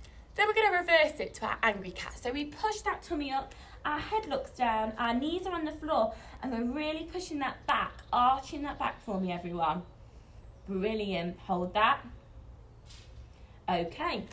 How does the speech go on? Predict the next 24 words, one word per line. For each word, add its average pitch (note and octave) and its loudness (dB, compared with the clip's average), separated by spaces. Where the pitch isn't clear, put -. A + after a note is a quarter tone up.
next B3 2
we're A#3 -8
gonna A#3+ -2
go A3 2
into G#3+ -6
some G3+ -8
snakes, A#3 -4
okay? F3+ -2
So G3 -2
into F#3+ -4
our G3 0
cobra A#3+ -4
stretches. F#3+ -6
So G3+ -6
we're G#3 -4
gonna D#4 -2
lie A4+ 0
flat B4+ -4
on B4 -2
our B4 -10
tummy A3+ -6
with G#3 -4
our A3 2
hands C#4 -2